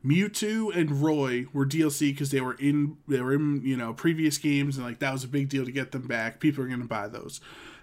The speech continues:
Then you have Cloud and Bayonetta. Cloud, one of the, one of the most popular characters from one of the most critically acclaimed video games of all time. Bayonetta, a game with an iconic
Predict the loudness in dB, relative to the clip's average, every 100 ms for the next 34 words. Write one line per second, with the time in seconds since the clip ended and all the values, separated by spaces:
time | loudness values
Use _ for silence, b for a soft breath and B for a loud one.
0 | 2 6 6 4 2 0 -4 -6 0 2
1 | 2 0 -2 0 0 0 2 2 2 0
2 | -2 -8 b b -6 2 4 4 0 -4
3 | -6 0 2 2 0 -2 -4 0 2 2
4 | 2 0 -2 -2 0 4 4 2 0 0
5 | 0 -2 0 -2 0 2 2 2 0 -2
6 | 0 0 2 0 0 0 0 0 -2 -2
7 | -4 -6 -8 -8 -8 -2 2 2 0 B
8 | B B _ 2 2 2 2 2 0 -2
9 | b _ -6 2 4 6 4 0 0 0
10 | 0 0 0 -2 -2 0 0 -2 -6